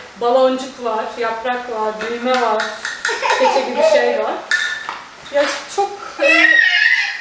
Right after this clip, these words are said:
on on bir yaşında çocuksa eğer çok güzel eğlendirebilirsin. Hatta kız çocuğuysa bence daha çok eğlenir. Erkekler o kadar oynaklı olmuyor. Yine onun gibi başka bir şey daha var. Bal kabağı, baloncuklar, böyle şey, boncuklar.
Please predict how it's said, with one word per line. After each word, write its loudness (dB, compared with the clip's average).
on -4
on -2
bir -4
yaşında -6
çocuksa -4
eğer 0
çok -6
güzel 0
eğlendirebilirsin. 0
Hatta -2
kız -6
çocuğuysa -6
bence 0
daha 6
çok -8
eğlenir. -4
Erkekler -4
o -12
kadar 2
oynaklı -2
olmuyor. -2
Yine 4
onun 2
gibi 0
başka -2
bir -6
şey -2
daha 0
var. -4
Bal 4
kabağı, 0
baloncuklar, -4
böyle -6
şey, -4
boncuklar. -4